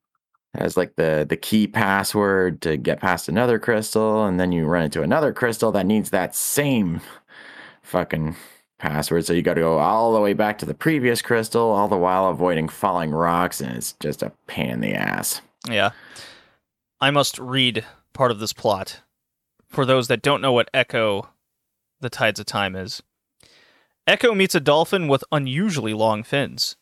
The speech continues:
Speaker 2: She is his descendant, Trelia, who takes him to the distant future to speak with an old friend. In the future, the ocean has developed its own mind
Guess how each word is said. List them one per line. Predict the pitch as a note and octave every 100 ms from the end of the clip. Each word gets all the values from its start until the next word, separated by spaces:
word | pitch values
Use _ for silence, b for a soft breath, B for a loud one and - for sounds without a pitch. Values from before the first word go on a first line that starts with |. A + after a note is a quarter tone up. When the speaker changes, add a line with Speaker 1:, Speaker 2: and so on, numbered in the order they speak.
| _
Speaker 2:
She | - - G#3+ A#3 -
is | C#3+ B2
his | - B2+ -
descendant, | A#2+ - - E3 B2+ G2 - - _ _ -
Trelia, | - - F#3 C#3 G2 D#2 - _ _ _ _ _
who | - B2
takes | - F#3+ -
him | F#3+
to | E3
the | C#3
distant | B2 E3+ F3+ D3+
future | - E3 - B2+ A#2+ D3 -
to | C#3
speak | - D#3 -
with | B2+
an | B2+ -
old | D#3+ D3 C#3
friend. | - C#3+ G#2+ G2+ C#3 - b b b b b b
In | G#3+ C4
the | G#3+
future, | - C#3+ B2+ D#3
the | D3 -
ocean | E3 D#3+ E3
has | D3 C3+
developed | C3 C#3+ C#3+ -
its | D3+ - -
own | E3+ F#3+ A3
mind | G3 D3+ A2 G#2+ C3